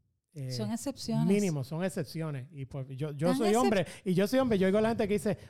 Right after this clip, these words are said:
Speaker 1: "¿Usted está en contra de que lo protejan a usted?". No, yo quiero que a mí me protejan, yo no quiero sufrir un asesinato, pero la realidad es la realidad. Nos hemos dejado llevar por desinformación y por gente malintencionada que nos dice que todas las vidas importan, y sí, todas las vidas importan,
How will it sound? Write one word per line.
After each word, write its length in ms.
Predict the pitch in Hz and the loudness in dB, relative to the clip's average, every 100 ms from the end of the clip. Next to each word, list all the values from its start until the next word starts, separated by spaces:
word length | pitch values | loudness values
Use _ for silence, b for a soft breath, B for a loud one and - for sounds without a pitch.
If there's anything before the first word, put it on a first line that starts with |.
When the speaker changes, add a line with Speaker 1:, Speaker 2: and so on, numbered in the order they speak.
| B | B
Speaker 1:
"¿Usted 240 | 165 - | -2 0
está 180 | 185 247 | -2 -2
en 60 | 233 | -2
contra 420 | 247 247 254 240 | 0 0 0 2
de 180 | 233 220 | 2 0
que 100 | 220 | 0
lo 120 | 220 | 0
protejan 280 | 214 214 247 | 0 0 0
a 20 | |
usted?". 200 | 247 214 | 2 0
No, 220 | 143 139 | 2 2
yo 140 | 220 | 2
quiero 200 | 190 185 | 2 2
que 60 | 175 | 2
a 40 | |
mí 120 | 180 220 | 2 2
me 120 | 180 | 0
protejan, 420 | 170 160 190 240 | 2 0 0 0
yo 100 | 190 | 0
no 120 | 165 | -2
quiero 320 | 151 175 180 165 B B | 0 2 2 0 B B
sufrir 300 | - 160 180 | -2 0 0
un 80 | 185 | -2
asesinato, 520 | 175 160 170 185 233 | -4 -6 -6 -4 -2
pero 180 | 180 151 B B | -2 -4 B B
la 160 | 160 143 | -6 -4
realidad 400 | 139 135 131 156 | -2 -2 0 -2
es 120 | - | 0
la 100 | 196 | 0
realidad. 340 | 165 139 160 | 0 0 2
Nos 220 | 185 143 165 | 0 -2 -4
hemos 340 | 160 202 - b b - | -4 -4 -6 b b -8
dejado 320 | 151 143 170 | -2 2 2
llevar 320 | 185 190 208 | 4 2 0
por 160 | 202 160 | -2 -2
desinformación 1200 | 139 139 147 143 - 151 131 123 - 156 170 165 b b b | -2 -2 -4 -6 -4 -4 -2 -4 -2 0 0 -2 b b b
y 120 | - 135 | -8 -4
por 280 | 151 127 | -4 -4
gente 320 | 120 160 160 190 | -4 -6 -2 -2
malintencionada 1080 | 156 151 170 170 190 - 196 208 185 156 b b b | 0 0 -2 -2 -4 -2 -4 0 0 0 b b b
que 140 | - 147 | -6 -2
nos 160 | 135 | -2
dice 400 | 135 208 190 170 b b _ | 0 -2 -2 -4 b b _
que 220 | 151 135 | -4 0
todas 260 | 156 151 170 | 2 2 2
las 160 | 170 | 4
vidas 260 | 185 185 175 | 4 4 4
importan, 640 | 180 151 226 220 180 185 | 2 2 2 2 -2 -2
y 140 | 165 | -4
sí, 180 | 123 185 | -6 -6
todas 180 | 190 160 | -2 -2
las 160 | 156 160 | 0 0
vidas 220 | 180 175 | 0 0
importan, 440 | 160 151 120 127 | -2 -2 -2 -4